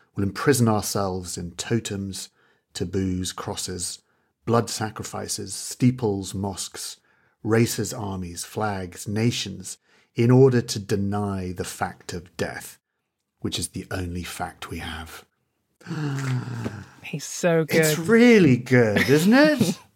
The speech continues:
Speaker 1: It is, th-, this is the thing.
Speaker 2: Really good.
Speaker 1: Before we talk, ob-, obviously, about what the subject is, but you've kind of had your own sort of fascination with death. I mean, we're all, we're all fascinated with death, I suppose, but we're just briefly for our audience, tell me where your particular fascination came from.
Speaker 2: Well, I think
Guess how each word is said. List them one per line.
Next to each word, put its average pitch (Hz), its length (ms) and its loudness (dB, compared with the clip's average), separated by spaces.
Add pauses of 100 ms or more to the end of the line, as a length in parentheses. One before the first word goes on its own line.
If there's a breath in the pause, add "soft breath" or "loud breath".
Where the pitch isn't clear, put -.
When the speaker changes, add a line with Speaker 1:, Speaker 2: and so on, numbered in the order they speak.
(100)
Speaker 1:
It 156 140 6
is, 220 140 10
th-, 190 400 2
this 262 160 6
is 247 100 6
the 240 140 4
thing. 240 160 6
Speaker 2:
Really 190 280 4
good. 151 200 0
Speaker 1:
Before 240 240 8
we 240 100 8
talk, 147 240 2
ob-, 120 240 -2
obviously, 113 380 0
about 113 320 -4 (100)
what 127 140 -4
the 123 60 -10
subject 104 300 -6
is, 98 100 -10
but - 240 0
you've 170 260 8
kind 151 100 -2
of 143 60 2
had 151 120 6
your 156 200 10
own 165 200 6
sort 127 160 -2
of 117 60 -2
fascination 98 560 -2
with 87 180 -8
death. 85 460 -8
I - 20 -4
mean, 120 140 4
we're 131 80 8
all, 131 140 8
we're 123 180 6
all 107 100 4
fascinated 85 480 -8
with 82 140 -12
death, - 240 -8
I 92 40 -10
suppose, 98 420 -4
but 107 80 -6
we're 123 140 0
just 131 260 -6 (120)
briefly 131 300 2
for 101 160 -2
our 95 60 0
audience, 98 420 -4
tell 127 140 -4
me 123 180 -2 (540 soft breath)
where 110 160 4
your 110 200 6
particular 127 460 0
fascination 87 560 -6
came 92 160 -6
from. 90 280 -8 (920 soft breath)
Speaker 2:
Well, 339 220 6
I 311 100 2
think - 460 -4